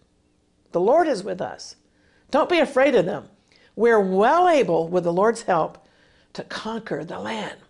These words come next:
Amen. Now, if we're genuine people of faith, shouldn't that be our attitude every day when we face problems? But sadly, the average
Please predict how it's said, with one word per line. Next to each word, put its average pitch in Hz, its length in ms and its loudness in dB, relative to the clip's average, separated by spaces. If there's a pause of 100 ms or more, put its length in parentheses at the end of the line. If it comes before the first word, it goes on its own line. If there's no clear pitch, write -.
(880)
Amen. 247 520 -4 (1400)
Now, 240 280 2
if 226 280 2
we're 269 200 2
genuine 233 400 0
people 208 320 -4
of 170 80 -2
faith, 175 440 -2
shouldn't 226 440 -2
that 208 260 0
be 220 300 -2
our 214 320 0
attitude 247 520 -2
every 220 220 0
day 196 240 0
when 185 280 -6
we 208 360 -6 (100)
face 208 240 -2
problems? 220 640 -8 (580)
But 165 120 -10
sadly, 151 540 -8 (480)
the - 120 -18
average 165 540 -4